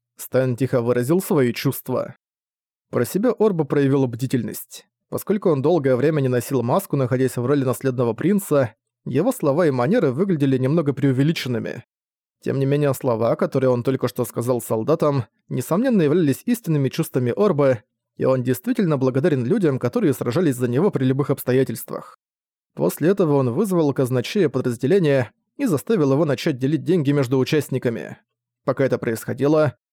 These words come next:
Орба позвал для разговора Гелиама подальше от остальных. "Ты вернулся?" "Да, похоже на то".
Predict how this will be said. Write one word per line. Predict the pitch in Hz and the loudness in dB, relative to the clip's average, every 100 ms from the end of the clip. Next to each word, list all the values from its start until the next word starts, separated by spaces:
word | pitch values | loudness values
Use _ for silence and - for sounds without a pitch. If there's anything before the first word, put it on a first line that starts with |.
| _ _ | _ _
Орба | - 196 190 | -2 0 0
позвал | 175 143 120 175 135 | 0 0 2 0 2
для | 131 | 0
разговора | 127 120 123 156 143 | 0 0 0 2 2
Гелиама | 127 120 170 165 135 120 _ - | 2 2 2 2 0 -2 _ -4
подальше | 135 131 151 139 | -2 2 0 0
от | 131 | -2
остальных. | 127 - 123 123 101 - _ _ _ _ _ | -2 0 0 0 -4 -16 _ _ _ _ _
"Ты | - | -2
вернулся?" | 120 131 143 160 143 120 - - - _ _ _ - | 2 2 2 2 2 -2 -8 -14 -16 _ _ _ -10
"Да, | 113 131 147 151 | 0 2 4 2
похоже | 139 147 123 | 0 0 0
на | 135 | -2
то". | 131 - | -2 -2